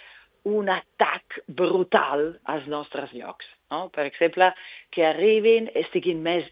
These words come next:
integrats, que tinguin una vida més difusa, no? Que no vagin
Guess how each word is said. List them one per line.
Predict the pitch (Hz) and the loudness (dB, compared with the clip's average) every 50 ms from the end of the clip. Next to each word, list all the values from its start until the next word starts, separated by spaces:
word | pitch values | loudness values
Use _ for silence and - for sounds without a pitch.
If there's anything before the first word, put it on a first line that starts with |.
| - | -12
integrats, | - 175 165 151 - - 139 131 127 147 175 208 202 196 202 202 - - - _ - - - - - - | -8 -6 -6 -8 -8 -12 -14 -10 -4 2 4 4 4 4 2 0 -4 -8 -20 _ -20 -20 -20 -20 -12 -2
que | - 196 185 | 2 2 2
tinguin | - 214 208 208 180 202 185 | 2 0 -4 -2 -2 -2 -2
una | 190 185 175 170 | 0 0 0 2
vida | 160 170 180 175 170 175 170 170 170 - - - - - _ _ _ _ _ - | 2 2 2 4 4 4 4 4 2 -2 -10 -20 -20 -20 _ _ _ _ _ 0
més | 214 262 269 240 | 2 2 2 4
difusa, | 233 208 - - 185 220 277 277 175 165 156 123 | 2 2 2 4 4 4 4 4 2 0 -2 0
no? | 131 143 180 208 | 2 2 2 4
Que | - 175 | 4 4
no | 156 156 | 4 6
vagin | 151 175 208 190 208 208 196 | 6 4 4 4 0 -4 -4